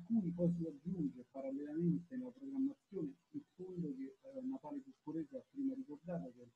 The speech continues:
Fondo Sviluppo e Coesione, attenzione, un fondo interamente italiano, però programmato insieme ai programmi europei, scusate il gioco di parole, perché il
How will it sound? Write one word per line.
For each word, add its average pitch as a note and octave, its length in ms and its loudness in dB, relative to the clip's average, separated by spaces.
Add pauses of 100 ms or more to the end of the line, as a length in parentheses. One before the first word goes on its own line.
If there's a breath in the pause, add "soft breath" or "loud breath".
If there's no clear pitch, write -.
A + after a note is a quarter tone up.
Fondo F3 300 -2
Sviluppo C4 440 -6
e - 120 -12
Coesione, C4 500 -4 (280)
attenzione, C3 460 -6
un A#2+ 160 -18 (100)
fondo E3+ 400 0 (140)
interamente C4 1000 0
italiano, C#4+ 840 -2 (360)
però F#3 280 -2
programmato F3+ 1000 -2 (500)
insieme F3 440 4
ai B2+ 60 -2
programmi C#3+ 440 0
europei, C#3+ 480 -2
scusate C3+ 320 -6
il B2+ 160 -8
gioco D3+ 200 -4
di E3 100 -8
parole, F#3 560 0
perché F3 260 -6
il C3+ 80 -6